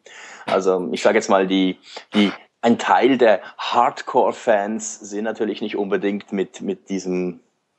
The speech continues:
neuen Weg, mit dem Star Trek-Universum umzugehen, einverstanden. Aber doch, ich kann mir vorstellen, dass, äh, sich der eine oder andere vielleicht dann auch mit dem Rest der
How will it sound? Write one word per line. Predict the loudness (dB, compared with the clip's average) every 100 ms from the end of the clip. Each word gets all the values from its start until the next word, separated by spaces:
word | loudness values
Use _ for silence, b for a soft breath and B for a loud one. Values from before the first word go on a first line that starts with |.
| _
neuen | 0 4 6 6 4 4
Weg, | 4 4 2
mit | -6
dem | -6
Star | 0 2 2
Trek-Universum | -4 -6 -2 0 0 -2
umzugehen, | -6 -8 -4 -4 -2
einverstanden. | -2 -2 -2 0 0 -2 -12 -16 B B B B B
Aber | 4 4 2
doch, | 2 0 0
ich | -6 0
kann | 0 0
mir | -4
vorstellen, | -2 -2 -2 -2 -2 -2
dass, | -2 -4 -4 -2
äh, | -2
sich | -2 -2
der | 2 2
eine | 2 0
oder | 2 2
andere | 2 -2 0 -2 -2 B B B
vielleicht | -6 -4 -2
dann | -2
auch | -2 -2
mit | -4
dem | -4
Rest | -2 -2 -4 -14 -20 _ 2
der | 4 6 4 0